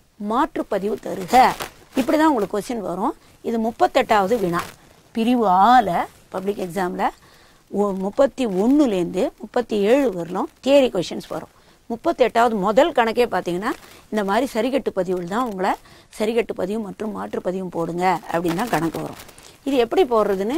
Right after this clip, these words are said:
இப்பதான் முதல் சரிகட்டு பதிவு நம்ம பார்த்தோம். அதுக்கு மாற்று பதிவு ஃபார்மேட் பார்த்தோம். இப்ப அதை வச்சு நான் உங்களுக்கு கணக்கு காட்ட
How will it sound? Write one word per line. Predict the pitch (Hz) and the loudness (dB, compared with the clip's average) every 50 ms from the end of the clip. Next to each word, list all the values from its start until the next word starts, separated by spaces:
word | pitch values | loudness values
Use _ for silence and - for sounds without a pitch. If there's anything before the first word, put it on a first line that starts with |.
| 392 - | -4 -4
இப்பதான் | - - 254 285 285 262 254 | -4 -2 0 2 2 4 4
முதல் | 247 262 277 302 330 349 285 | 6 6 6 6 4 2 2
சரிகட்டு | 277 254 254 233 233 214 226 233 | 0 0 2 0 0 -2 -2 -2
பதிவு | 220 220 247 240 220 | -2 -2 -2 -2 -2
நம்ம | 208 196 190 - 202 | -2 -4 -2 -2 -2
பார்த்தோம். | 202 202 - 233 311 466 - - - - - - - - | -2 -2 0 0 0 0 0 -4 -16 -20 -20 -18 -6 0
அதுக்கு | 254 277 285 247 240 233 | 2 2 2 4 4 4
மாற்று | 254 349 320 349 320 247 247 | 4 4 4 2 2 2 2
பதிவு | 220 220 254 262 - | 2 2 0 0 2
ஃபார்மேட் | 233 214 214 233 240 226 196 185 - 196 | 4 4 4 4 2 0 -4 -2 -2 -2
பார்த்தோம். | 185 170 - 233 254 381 - - - - - - - 262 | -2 -2 0 0 0 0 -2 -6 -12 -20 -20 -10 -6 -4
இப்ப | 277 - 233 214 | -2 2 2 2
அதை | 202 214 208 240 | 4 4 2 2
வச்சு | 302 - 392 381 349 | 0 0 0 0 0
நான் | 269 233 220 | 2 0 0
உங்களுக்கு | 208 208 196 285 349 466 - _ _ - - | -2 -2 -2 -2 -4 -4 -6 _ _ -4 -2
கணக்கு | 226 233 240 220 214 202 - | 0 0 0 -2 -4 -2 -2
காட்ட | 180 170 - | 0 0 -2